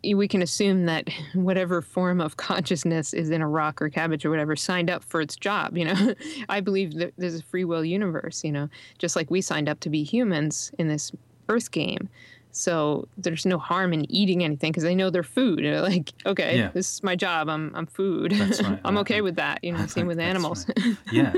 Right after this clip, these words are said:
Speaker 2: yeah. The, the small fish is quite happy to be eaten by the big fish because that's part of, of, uh, you know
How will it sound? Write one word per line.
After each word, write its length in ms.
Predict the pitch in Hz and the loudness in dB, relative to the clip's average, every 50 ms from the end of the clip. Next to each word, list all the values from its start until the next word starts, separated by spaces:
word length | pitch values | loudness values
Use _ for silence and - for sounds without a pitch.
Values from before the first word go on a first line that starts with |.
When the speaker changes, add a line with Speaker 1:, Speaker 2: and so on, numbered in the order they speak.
| 302 - | 0 2
Speaker 2:
yeah. 220 | 117 113 104 104 | 0 0 0 -2
The, 180 | 101 - 110 101 | -4 -4 -6 -6
the 140 | 95 - 101 | -6 -6 -8
small 240 | - - 117 110 98 | -4 -2 -2 -2 -2
fish 240 | - - 98 - - | -4 -8 -10 -8 -10
is 80 | - | -10
quite 260 | - - 98 98 92 - | -10 -8 -8 -8 -10 -10
happy 280 | - - 107 - - 104 | -10 -10 -8 -6 -6 -8
to 100 | - - | -8 -8
be 120 | 85 90 92 | -10 -10 -10
eaten 140 | 98 95 92 | -8 -8 -10
by 140 | 87 85 85 | -10 -10 -10
the 60 | 82 | -8
big 160 | 90 107 104 - | -6 -8 -8 -8
fish 260 | - 85 82 - - | -12 -16 -16 -16 -16
because 260 | - - - - 95 - | -18 -18 -18 -16 -14 -14
that's 200 | 92 85 - - | -14 -14 -14 -16
part 300 | - - 107 101 90 95 | -14 -12 -12 -10 -10 -10
of, 80 | 90 - - - _ - 107 92 92 90 92 101 90 | -14 -16 -18 -20 _ -20 -20 -20 -20 -20 -18 -18 -18
of, 140 | - - | -16 -14
uh, 40 | 90 87 87 87 90 - _ - | -14 -14 -14 -14 -16 -18 _ -16
you 60 | 95 | -14
know 60 | 92 | -14